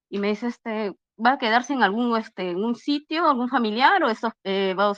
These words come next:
tiene reserva de hotel?". "Sí, yo tengo reserva de hotel". Y entonces yo tenía todo de al mundo que me había dado,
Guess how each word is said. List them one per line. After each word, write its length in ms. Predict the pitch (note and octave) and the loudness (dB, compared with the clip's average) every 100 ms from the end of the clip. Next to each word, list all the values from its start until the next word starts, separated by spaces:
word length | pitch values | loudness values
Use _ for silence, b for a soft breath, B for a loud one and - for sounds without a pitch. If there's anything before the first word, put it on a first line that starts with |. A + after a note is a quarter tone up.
| _ | _
tiene 200 | G3+ G3+ | 0 2
reserva 300 | F#3+ F#3 G#3 | 2 0 0
de 60 | G3 | 2
hotel?". 280 | F#3 F#3 F3+ _ _ _ _ - | 0 -4 -6 _ _ _ _ -8
"Sí, 80 | C4+ | -6
yo 80 | C4 | -2
tengo 180 | F4+ | 2
reserva 360 | D#4+ B3 B3 B3+ | 2 2 2 4
de 80 | G#3+ | 2
hotel". 340 | F#3 G#3+ F3+ - | 0 -2 -4 -6
Y 160 | F3+ E3 | -6 -4
entonces 500 | D3 F#3+ G#3+ G3+ _ _ _ _ - | -4 -4 -4 -8 _ _ _ _ -4
yo 160 | G3+ | -2
tenía 280 | G3+ G3 F#3+ | 0 0 0
todo 220 | G#3 G3+ | 2 2
de 80 | F#3 | 4
al 80 | E3 | 2
mundo 380 | F#3 G#3+ G3 F#3+ | 2 2 2 2
que 80 | F#3 | 2
me 80 | E3 | 0
había 220 | E3+ F3 | 2 6
dado, 360 | F3 F#3 C4+ | 8 8 4